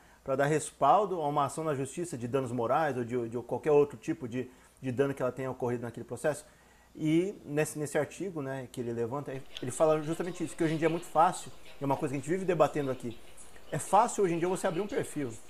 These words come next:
É fácil hoje em dia alguém hackear uma conta de alguém. Como é que você pode ter convicção de que aquele, aquela parte, aquele post foi realmente daquela pessoa? É muito difícil. É, tem algumas sugestões que tem suge-, sugerido, né, que as pessoas têm sugerido ao longo do tempo,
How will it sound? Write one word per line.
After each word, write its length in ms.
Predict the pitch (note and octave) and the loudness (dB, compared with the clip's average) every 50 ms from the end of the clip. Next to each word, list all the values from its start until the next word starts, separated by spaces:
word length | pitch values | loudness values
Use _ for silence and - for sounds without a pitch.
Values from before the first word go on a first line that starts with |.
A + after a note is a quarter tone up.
| - - - - - - - - - | -16 -16 -16 -16 -18 -18 -20 -18 -8
É 100 | - C#3+ | -6 -6
fácil 400 | C#3 - - G3+ A#3+ B3 A#3+ - | -4 2 4 6 6 6 4 2
hoje 100 | F#3 E3 | 0 0
em 40 | D#3 | 0
dia 120 | C#3+ E3+ F3+ | 2 2 2
alguém 180 | E3 D3+ E3+ | 2 2 0
hackear 340 | E3 E3+ D#3+ - - D#3+ D3 | 0 -2 -2 0 2 2 2
uma 160 | D3 C#3+ B2+ | 4 2 2
conta 320 | - - C3 A#2 - B2 A2+ | 0 0 -8 -8 -8 -6 -4
de 60 | B2 | -4
alguém. 320 | A#2 A2+ G#2+ A2 A2 G#2 - - _ _ _ _ _ | -4 -2 -4 -8 -10 -10 -14 -20 _ _ _ _ _
Como 160 | - E3 E3+ G#3+ | -2 0 2 2
é 60 | A#3+ | 2
que 60 | A#3 | 2
você 200 | C4 A#3 - A#3+ | 0 0 0 0
pode 200 | - G3 F#3 F#3 | 0 0 -2 0
ter 140 | G3 F3+ E3 | -2 -4 -2
convicção 880 | - F3 F3 D3 G3 A#3 - - - - D#3+ D#3+ F3+ A3 E3+ A2+ A2+ - _ _ _ _ _ _ _ | -2 -2 -2 -2 -2 -6 -8 -8 -2 0 2 2 2 0 -2 -6 -10 -14 _ _ _ _ _ _ _
de 160 | C3 C3 D#3 | -6 -6 -4
que 220 | - - F3 F3+ E3+ | -4 0 0 0 2
aquele, 540 | - D#3+ - - G3+ G3+ A#3+ A#3 A3 G3+ - - _ - - _ _ - | 2 0 4 4 4 4 4 2 -2 -4 -6 -16 _ -20 -20 _ _ -6
aquela 340 | - D#3 - - F#3 F3 | -6 -4 0 4 4 4
parte, 400 | - - - E3+ F#3+ A3 G#3 - | 4 6 6 6 6 6 4 0
aquele 180 | - - D#3+ D#3 | -6 -4 -4 -6
post 320 | - - D#3+ E3+ F#3+ F#3 | -4 -2 -2 -2 -2 -2
foi 360 | - - A3 A#3 F#4 F#4+ - - - - | -4 0 0 2 2 2 -2 -4 -6 -2
realmente 320 | - F#3 F3 F3 E3 - | -2 0 0 0 -2 0
daquela 300 | D#3 D3+ - - D3 C#3 | -2 -2 0 2 0 -2
pessoa? 360 | C3+ C#3+ C3+ A#2+ - B2 A#2+ C3+ | 0 -2 -6 -6 -4 -4 -2 -2
É 40 | |
muito 220 | D#3 F3 G3 G3+ - | 0 0 -2 -2 -2
difícil. 480 | A#3 B3 G#3+ - A3 G#3+ G3 - - - - - - - - - - - - | -6 -8 -6 -4 -4 -4 -4 -6 -12 -18 -20 -20 -20 -20 -20 -20 -20 -14 -6
É, 300 | - B2+ B2+ B2+ B2+ B2+ | -2 0 2 2 2 0
tem 180 | B2+ - G3 | 0 2 0
algumas 240 | A3+ G#3 A3 G#3+ - | 0 2 2 0 0
sugestões 380 | - F3 F3 E3 - D#3+ - - | 2 0 0 0 0 -4 -6 -4
que 60 | - | -4
tem 100 | E3 D3 | -4 -4
suge-, 340 | - - C#3 C#3+ C#3 A#2 B2 | -4 -2 0 0 0 0 -2
sugerido, 480 | - - C3 B2 C3 B2 C3 C#3 B2+ | -4 -4 -2 -2 0 0 -2 -4 -4
né, 100 | B2 A#2+ | -6 -8
que 100 | A2+ - | -6 -8
as 40 | B2 | -10
pessoas 240 | - C3+ A#2+ B2+ - | -10 -10 -10 -10 -8
têm 100 | C3+ B2 | -8 -10
sugerido 440 | - - A#2+ B2 A#2 A#2 A#2+ A2+ A#2+ | -8 -6 -4 -4 -4 -2 -2 -2 -2
ao 60 | A#2 | -2
longo 200 | A#2 A#2 A2+ A2+ | -2 -4 -6 -6
do 80 | A#2 | -8
tempo, 300 | A2+ - - A2+ A2 - | -8 -8 -8 -10 -10 -12